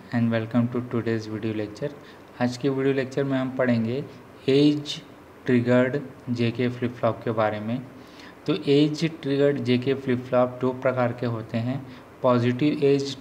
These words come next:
ट्रिगर्ड जेके फ्लिप फ्लॉप and negative age triggered जेके flip flop। तो आज के वीडियो लेक्चर में हम देखेंगे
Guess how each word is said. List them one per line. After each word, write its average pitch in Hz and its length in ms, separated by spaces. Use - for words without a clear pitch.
ट्रिगर्ड 131 340
जेके 123 320
फ्लिप 123 320
फ्लॉप 156 320
and 123 260
negative 123 560
age 131 280
triggered 127 460
जेके 120 380
flip 123 340
flop। - 760
तो 143 140
आज 123 180
के 156 100
वीडियो 147 260
लेक्चर 143 260
में 143 120
हम 143 140
देखेंगे 123 400